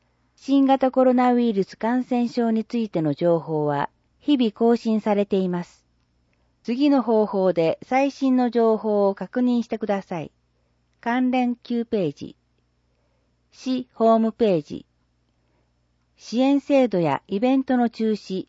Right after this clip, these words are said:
延期についての情報、市役所に来庁しなくてもできる手続きの情報など、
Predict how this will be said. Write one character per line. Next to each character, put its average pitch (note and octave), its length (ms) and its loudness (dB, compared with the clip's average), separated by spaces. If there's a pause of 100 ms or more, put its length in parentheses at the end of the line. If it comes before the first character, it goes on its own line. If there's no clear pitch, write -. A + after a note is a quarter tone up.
(120)
延 C4 240 0
期 C4 100 -6
に B3+ 140 2
つ C4+ 120 -6
い B3 140 0
て D#3+ 140 -2
の D3 100 0
情 F#3+ 320 0
報、 E3 380 -4 (480)
市 A#3 160 -6
役 C#4+ 200 0
所 G#3+ 160 -2
に E3 140 0
来 A3+ 240 0
庁 A#3 220 -2
し - 120 -10
な A#3 140 -2
く - 100 -20
て F#3 120 -4
も E3 120 -4
で D#3 140 -4
き G3+ 140 -8
る E3+ 100 -6
手 E3 140 -6
続 A#3+ 260 -6
き E3+ 160 -6
の D3 140 -2
情 G3+ 260 -2
報 G3 220 -2
な F3 160 -2
ど、 C3 200 -6